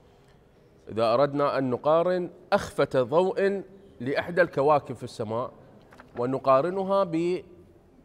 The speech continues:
بالقمر أو البدر في ليلة تمامه وكماله، هل هناك مقارنة بين،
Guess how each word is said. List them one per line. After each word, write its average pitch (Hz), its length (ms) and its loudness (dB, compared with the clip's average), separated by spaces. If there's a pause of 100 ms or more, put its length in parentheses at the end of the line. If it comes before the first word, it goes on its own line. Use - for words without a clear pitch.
(300)
بالقمر 165 580 2
أو 131 180 0
البدر 175 360 0
في 139 180 -4
ليلة 185 260 -2
تمامه 156 640 -4
وكماله، 107 560 -4 (1080)
هل 127 160 0
هناك 147 420 0
مقارنة 147 600 0
بين، 147 320 -4